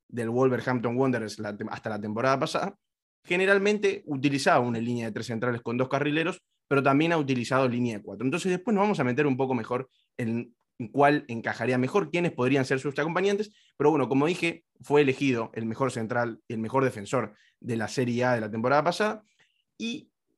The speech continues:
ahí también donde vamos a los datos en específico, también hablando de las características, como bien las mencionó Gonza,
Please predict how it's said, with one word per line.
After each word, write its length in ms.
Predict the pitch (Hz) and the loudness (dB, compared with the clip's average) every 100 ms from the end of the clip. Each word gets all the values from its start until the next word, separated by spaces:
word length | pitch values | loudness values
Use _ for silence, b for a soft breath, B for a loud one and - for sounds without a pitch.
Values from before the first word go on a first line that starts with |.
| _ | _
ahí 380 | 151 185 123 - _ | -2 -2 -2 -10 _
también 400 | 147 156 180 196 | 2 4 2 0
donde 260 | 135 127 123 | 0 2 2
vamos 280 | 151 156 | 0 0
a 40 | 120 | -2
los 120 | 117 | -2
datos 260 | 135 135 127 | -2 -2 -4
en 80 | |
específico, 720 | 113 - 110 160 139 113 - - | -6 -6 -4 -4 -4 -4 -6 -6
también 280 | 113 127 | -4 0
hablando 340 | 127 120 127 120 | 2 2 0 0
de 40 | |
las 120 | 110 | -2
características, 640 | - 110 107 123 131 104 101 | -6 -8 -4 -4 -4 -6 -8
como 180 | 110 110 | -6 -4
bien 180 | 123 | -2
las 100 | 120 | -2
mencionó 340 | 113 110 127 147 | -4 -4 -2 0
Gonza, 340 | 131 120 139 | 0 -2 -6